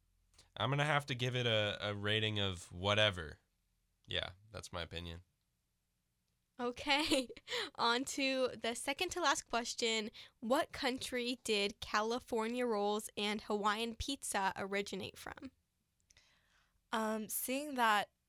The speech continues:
Speaker 3: they're prob-, they're originated from the same place, it's probably not Japan.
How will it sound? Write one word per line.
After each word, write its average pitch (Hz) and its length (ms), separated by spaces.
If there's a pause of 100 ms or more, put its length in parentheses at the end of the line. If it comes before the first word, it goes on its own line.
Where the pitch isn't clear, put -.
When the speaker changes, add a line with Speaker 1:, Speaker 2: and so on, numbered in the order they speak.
Speaker 3:
they're 208 240
prob-, 208 300
they're 196 200
originated 180 500
from 190 140
the 180 60
same 170 240
place, 165 580
it's - 160
probably 190 280
not 233 180
Japan. 190 440